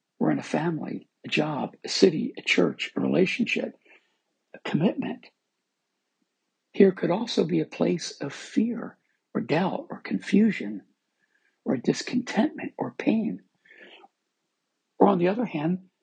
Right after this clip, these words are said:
a place of joy, peace, contentment,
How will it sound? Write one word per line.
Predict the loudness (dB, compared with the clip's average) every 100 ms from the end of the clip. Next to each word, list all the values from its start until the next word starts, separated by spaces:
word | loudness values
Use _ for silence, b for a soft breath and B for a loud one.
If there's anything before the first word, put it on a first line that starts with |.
| _ _ _ _
a | -18
place | -2 2 2 -2
of | -8
joy, | -6 -4 -2 -2 -2 -6 -12 _ _ _ _ -4
peace, | 4 4 2 -8 -14 -18 _ _ _ _ _ -10
contentment, | -4 -4 -4 -2 -2 -2 -6 -6 -8